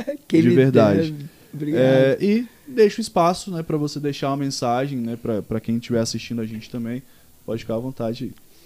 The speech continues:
Speaker 1: Eu, primeiramente, eu queria fazer um convite. É, domingo agora, aqui na quadra do Mariano,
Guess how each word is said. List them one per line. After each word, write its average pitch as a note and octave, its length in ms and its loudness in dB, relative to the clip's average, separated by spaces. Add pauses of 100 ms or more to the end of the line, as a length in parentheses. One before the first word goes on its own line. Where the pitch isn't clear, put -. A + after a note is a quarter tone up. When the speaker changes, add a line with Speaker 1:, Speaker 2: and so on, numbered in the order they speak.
(540)
Speaker 1:
Eu, D#3+ 240 10 (160)
primeiramente, D#3+ 760 4
eu E3 380 6
queria D3+ 240 2
fazer D3 240 -2
um D#3 80 0
convite. C#3 760 4 (500)
É, C#3 920 6 (400)
domingo C#3+ 340 12
agora, D3+ 600 10 (500)
aqui C#3+ 300 -2
na C#3 140 6
quadra C#3 400 4
do C3 120 2
Mariano, C#3 800 6